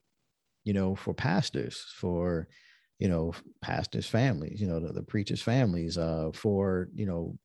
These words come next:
the helps ministries, for those who are always volunteering in church, you know, and I'm one of them.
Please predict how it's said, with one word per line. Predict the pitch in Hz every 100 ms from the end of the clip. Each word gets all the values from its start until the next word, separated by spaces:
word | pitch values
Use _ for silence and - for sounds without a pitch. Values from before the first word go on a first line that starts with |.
| _ _ _ -
the | -
helps | 87 135 -
ministries, | 110 107 92 - 92 92
for | -
those | 87 110 113
who | 117 101
are | 107
always | 110 107 101
volunteering | 95 107 110 101 - 110 98
in | 92
church, | - 71 - - - - - _ _ -
you | 107
know, | 101 95
and | 85 80 80
I'm | 143
one | 160 160
of | 85
them. | 131